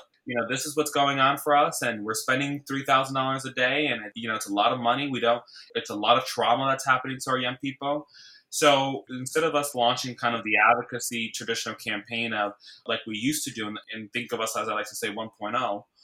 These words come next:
what we did was we said, "How about we design an alternative?" So what we were able to do was say, "Okay, let's find some Airbnb re-, apartments." We found the Airbnb apartments. Then we designed an experience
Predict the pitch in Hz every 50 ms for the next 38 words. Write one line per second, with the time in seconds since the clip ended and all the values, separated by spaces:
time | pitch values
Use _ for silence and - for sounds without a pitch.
0 | _ _ _ - 123 120 123 123 117 143 151 156 156 147 135 127 123 123 120 -
1 | 123 120 - 139 139 139 147 135 139 135 123 120 117 113 113 110 110 110 110 107
2 | - - 110 113 110 104 104 - - 165 143 110 90 - - - _ _ _ _
3 | _ _ _ _ _ - - 147 139 131 - 131 131 123 131 131 131 139 170 196
4 | 196 196 165 147 - - 131 127 117 117 120 - - 113 110 104 107 - - 110
5 | 101 98 98 104 - - - 127 127 135 143 - - 131 120 123 127 127 123 127
6 | 120 123 120 113 110 101 98 95 98 - - - - - - 98 - - 95 104
7 | 139 143 - - - - _ _ _ _ _ - 113 113 107 - 117 117 123 127
8 | 123 123 127 127 127 127 123 123 123 127 120 117 - - 117 107 - - 107 110
9 | 123 131 - - - - - - _ - 110 117 120 131 143 139 135 131 127 120
10 | 113 123 123 131 139 139 139 135 127 120 - - 135 131 139 135 120 107 - -
11 | -